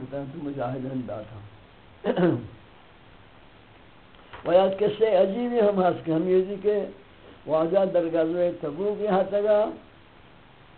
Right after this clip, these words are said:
واجہ ہم یہ نامہ رہ داتا ہے پناہیہ۔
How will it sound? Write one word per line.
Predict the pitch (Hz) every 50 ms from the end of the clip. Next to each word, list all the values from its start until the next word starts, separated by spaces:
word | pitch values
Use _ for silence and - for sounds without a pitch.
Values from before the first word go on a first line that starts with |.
| - - - - - - - - -
واجہ | 160 170 165 165 165 190
ہم | 190 190 175 165 175
یہ | 165 156
نامہ | 151 156 151 156 165 175 190 190
رہ | 185 180 196 190 165 175 156
داتا | 165 156 156 147 - 147
ہے | 147 143 135 131 123
پناہیہ۔ | 131 123 123 120 131 127 127 120 113 95